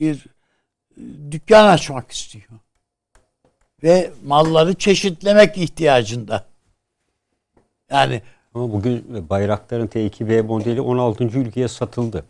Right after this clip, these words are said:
Speaker 2: Yani Türkiye zaten alanını çeşitlendirmeye başladı.
Speaker 1: Ha, ya ama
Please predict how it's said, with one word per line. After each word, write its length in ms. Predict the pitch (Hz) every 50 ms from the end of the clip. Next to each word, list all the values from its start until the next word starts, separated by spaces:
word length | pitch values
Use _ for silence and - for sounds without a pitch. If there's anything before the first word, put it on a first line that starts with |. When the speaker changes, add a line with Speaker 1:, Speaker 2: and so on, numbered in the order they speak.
| _ _ _ _ _ _
Speaker 2:
Yani 200 | - 101 101 101
Türkiye 340 | 92 - 131 117 - - 120 104
zaten 440 | 104 117 117 - - 123 127 123 - -
alanını 320 | 110 104 110 110 123 131
çeşitlendirmeye 840 | - - - 98 - - - 117 110 110 110 107 107 113 127 135
başladı. 360 | 131 127 117 - - - 147 139
Speaker 1:
Ha, 220 | 147 151 139 - - - - - 113
ya 140 | 123 123 -
ama 300 | - - 156 180 196 196